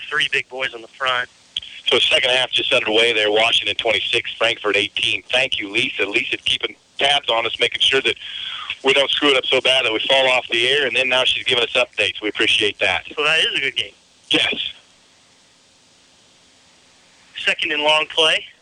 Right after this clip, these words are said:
Speaker 1: also blown up.
Speaker 2: Uh, big, big tackle for a loss there. Can't really tell the number. Where it's
Speaker 1: Four.
Speaker 2: number eight, number four, you say?
Speaker 1: Yeah.
Speaker 2: I think it's number eight.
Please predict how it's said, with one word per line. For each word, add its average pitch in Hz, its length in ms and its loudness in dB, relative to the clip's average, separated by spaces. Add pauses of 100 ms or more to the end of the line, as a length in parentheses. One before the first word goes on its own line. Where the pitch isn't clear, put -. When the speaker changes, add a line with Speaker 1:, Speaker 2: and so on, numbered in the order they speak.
(140)
Speaker 1:
also 170 380 0
blown 135 300 0
up. 160 180 0 (280)
Speaker 2:
Uh, 113 200 0 (320)
big, 143 180 2 (240)
big 151 220 0
tackle 131 360 0
for 117 180 2
a 107 80 4
loss 107 460 2
there. 107 280 2 (460)
Can't 139 300 0
really 127 220 2
tell 123 280 2
the 110 100 0
number. 113 360 2
Where 110 220 4
it's 101 140 -4
Speaker 1:
Four. - 220 2
Speaker 2:
number 110 200 4
eight, 123 340 2
number 101 160 -4
four, 120 320 2
you 120 120 2
say? 123 400 0
Speaker 1:
Yeah. 135 120 -2
Speaker 2:
I 123 60 0
think 120 160 0
it's - 80 -8
number 104 200 2
eight. 101 280 0